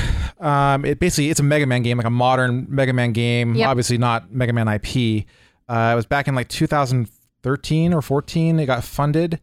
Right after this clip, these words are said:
Speaker 2: Yeah, it's been a couple of years.
Speaker 1: And it was supposed to be released in two thousand fifteen, then got delayed to February of this year, then got delayed again,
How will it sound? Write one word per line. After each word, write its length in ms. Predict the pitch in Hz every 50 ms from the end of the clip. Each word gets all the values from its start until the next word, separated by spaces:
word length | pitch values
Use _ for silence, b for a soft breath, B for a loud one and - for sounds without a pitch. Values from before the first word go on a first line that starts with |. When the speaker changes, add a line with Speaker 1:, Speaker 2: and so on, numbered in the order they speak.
| _ -
Speaker 2:
Yeah, 160 | 226 214 214
it's 80 | 208
been 140 | - - 262
a 40 | 262
couple 220 | - 196 180 185
of 60 | 180 175
years. 360 | 175 175 175 190 196 - -
Speaker 1:
And 360 | 151 147 143 143 139 139 131
it 40 | 131
was 120 | 131 123
supposed 420 | - - - - - - 170 160 -
to 40 |
be 100 | - 151
released 320 | 139 147 139 143 131 - 139
in 40 | 131
two 100 | - 131
thousand 180 | 120 110 110
fifteen, 520 | - 180 185 - - - 175 165 165 165 156
then 60 | 151
got 140 | 143 131 101
delayed 400 | 117 113 117 120 120 120 104 -
to 320 | - 117 117 110 107 107
February 460 | 107 - - 156 143 131 147 151 147 143
of 60 | 123
this 200 | 135 - - -
year, 160 | 139 139 135
then 120 | 123 120
got 80 | 113 98
delayed 240 | 113 113 120 117 113
again, 460 | 110 101 147 151 147 143 139 135 123